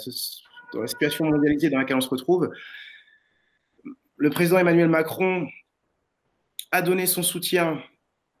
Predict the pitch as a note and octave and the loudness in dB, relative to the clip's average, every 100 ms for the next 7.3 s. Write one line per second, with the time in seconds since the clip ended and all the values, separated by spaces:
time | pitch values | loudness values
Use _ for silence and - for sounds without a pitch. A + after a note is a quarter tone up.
0 | _ C#3 D3 D3 D#3+ D#3+ F#3+ G#3+ - - | _ -4 -2 0 -2 2 4 2 -4 0
1 | D3+ D3+ - F3 D#3+ E3+ E3 D#3+ - F#3 | 2 4 4 2 4 2 0 -4 -4 -4
2 | F3 E3 E3+ E3+ E3+ C#3+ C#3 C#3 E3+ - | -2 -4 -2 -4 -2 0 0 -2 -4 -4
3 | C3 C3 C3+ C3 B2+ C3+ C3+ C3+ C3 C3 | -6 -6 -8 -10 -6 -4 -2 0 0 0
4 | C3 C3 F3+ F3+ D3+ C#3+ B2 B2 B2+ B2+ | -2 -4 -4 -4 -2 0 0 -2 -8 -8
5 | C3 C3 B2+ A#2+ - A2+ - - - A#2 | -4 -4 -4 -8 -14 -14 -12 -12 -8 -10
6 | A2+ - - - - - A#2+ A#2+ - C3 | -10 -20 -20 -20 -20 -8 -6 -6 -4 0
7 | A#2 A2+ A2+ | 0 0 -2